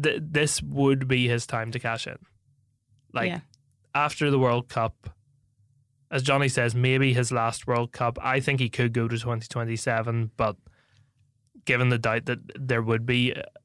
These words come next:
Speaker 1: over the potential of him going to the twenty twenty-seven World Cup, this is the one. And e-, even if he did think he could go,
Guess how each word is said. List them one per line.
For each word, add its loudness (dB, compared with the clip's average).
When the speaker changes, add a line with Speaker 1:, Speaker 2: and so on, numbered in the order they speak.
Speaker 1:
over 0
the 0
potential 0
of 0
him 2
going 2
to 0
the 0
twenty 0
twenty-seven -2
World -2
Cup, -4
this -2
is 0
the 2
one. 0
And 2
e-, 4
even 2
if 0
he 0
did 0
think 0
he -2
could -4
go, 0